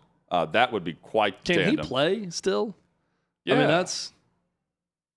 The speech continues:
Speaker 1: Yeah.
Speaker 2: he was pretty good the last time he was out there, right?
Speaker 1: That guy could, uh, if you, if you sign him in December, get ready for a playoff run? Absolutely. Uh, their wide receiving core includes Jalen Hyatt.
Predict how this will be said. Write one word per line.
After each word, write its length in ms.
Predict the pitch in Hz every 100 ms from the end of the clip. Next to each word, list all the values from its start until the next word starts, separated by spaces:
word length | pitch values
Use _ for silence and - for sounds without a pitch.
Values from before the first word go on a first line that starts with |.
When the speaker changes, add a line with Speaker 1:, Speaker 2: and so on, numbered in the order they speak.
| _ _ -
Speaker 1:
Yeah. 240 | 285 180
Speaker 2:
he 40 | 233
was 100 | -
pretty 240 | - 320
good 260 | 170 233 175
the 60 |
last 240 | 156 160 -
time 120 | 147
he 40 |
was 120 | 120
out 200 | 139 180
there, 160 | 117 95
right? 280 | 101 127 156 _ -
Speaker 1:
That 140 | 214
guy 160 | 185 151
could, 260 | 131 101 -
uh, 140 | 113
if 140 | 120 113
you, 80 | 117 -
if 160 | 127 -
you 60 |
sign 260 | - 147 151
him 80 | 135
in 60 |
December, 380 | 117 - 123 143
get 140 | 127 123
ready 180 | 120 127
for 120 | 113
a 60 |
playoff 400 | - 113 120 135
run? 320 | 131 131 151 87
Absolutely. 840 | 127 135 95 90 143 80 62 - _ _ _ _ -
Uh, 140 | 120
their 180 | 117 156
wide 180 | 151 147
receiving 320 | 131 156 170
core 160 | 143 107
includes 320 | 95 113 90
Jalen 320 | 107 117 113
Hyatt. 400 | 107 123 82